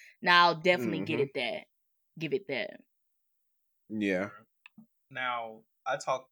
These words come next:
Speaker 3: about, I would, I would believe would be my favorite part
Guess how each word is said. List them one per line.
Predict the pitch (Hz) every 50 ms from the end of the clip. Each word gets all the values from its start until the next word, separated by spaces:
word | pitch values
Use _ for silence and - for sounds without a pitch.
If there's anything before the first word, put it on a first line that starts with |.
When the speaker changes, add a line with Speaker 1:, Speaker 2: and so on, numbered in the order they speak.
| _
Speaker 3:
about, | - 113 110 107 104 104 - - _ _ _ _ _ _ _ _ _ _ _ _ _ _ _ _ _ _ _ _ _ _
I | - 139
would, | 143 135 131 113 - - 78
I | 127
would | 127 123 120 113
believe | 113 113 117 120 117 113 110 107
would | - 107 -
be | 110 110 110 113
my | 110 107 110 107 _
favorite | 110 104 101 - 104 107 _ -
part | 117 - - -